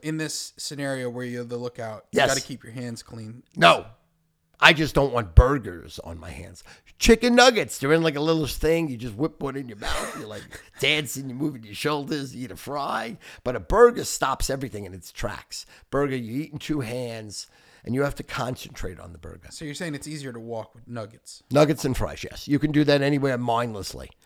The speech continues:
Speaker 2: But once you're eating a burger, then all your attention has to go to eating the burger. Burger takes your full attention.
Speaker 1: It's fair.
Speaker 2: Thank you.
Speaker 1: It's fair.
Speaker 2: I knew you would see it my way.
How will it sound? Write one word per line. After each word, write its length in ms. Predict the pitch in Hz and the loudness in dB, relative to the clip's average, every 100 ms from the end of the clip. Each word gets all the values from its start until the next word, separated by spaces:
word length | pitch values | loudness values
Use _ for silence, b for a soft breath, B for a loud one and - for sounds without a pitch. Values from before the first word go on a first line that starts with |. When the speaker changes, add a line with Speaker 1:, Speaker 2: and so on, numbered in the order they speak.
| b - | b 6
Speaker 2:
But 140 | 113 | 6
once 220 | 117 156 | 8 4
you're 120 | 160 170 | 6 4
eating 160 | 139 | 4
a 40 | 143 | 2
burger, 400 | 139 135 113 104 | 4 4 2 0
then 260 | 107 113 - | -2 -4 2
all 220 | 135 143 | 8 8
your 160 | 139 123 | 8 2
attention 460 | - 123 107 98 | 0 -2 -2 -6
has 260 | - 120 - | -4 -4 -4
to 80 | 110 | -4
go 140 | 104 | -4
to 160 | 98 85 | -4 -6
eating 380 | 110 101 90 85 | -6 -4 -6 -8
the 80 | |
burger. 360 | 78 73 78 57 _ _ _ _ _ _ - | -12 -12 -16 -20 _ _ _ _ _ _ 4
Burger 340 | 95 254 254 | 12 12 12
takes 400 | - 202 185 - | 6 4 2 0
your 200 | 127 120 | -4 -2
full 440 | 110 - 131 117 117 | -2 0 2 2 0
attention. 440 | 98 98 - 98 _ _ _ | -6 -10 -12 -20 _ _ _
Speaker 1:
It's 120 | - | -20
fair. 280 | - 113 110 _ _ _ _ - | -16 -16 -18 _ _ _ _ -10
Speaker 2:
Thank 220 | 98 - | -10 -10
you. 80 | 80 _ _ _ _ _ _ _ _ | -16 _ _ _ _ _ _ _ _
Speaker 1:
It's 100 | _ | _
fair. 140 | - _ _ - | -20 _ _ -14
Speaker 2:
I 60 | |
knew 120 | 95 92 | -10 -10
you 140 | 95 | -10
would 140 | 82 80 | -14 -16
see 140 | - | -18
it 120 | 76 | -18
my 80 | |
way. 60 | - | -20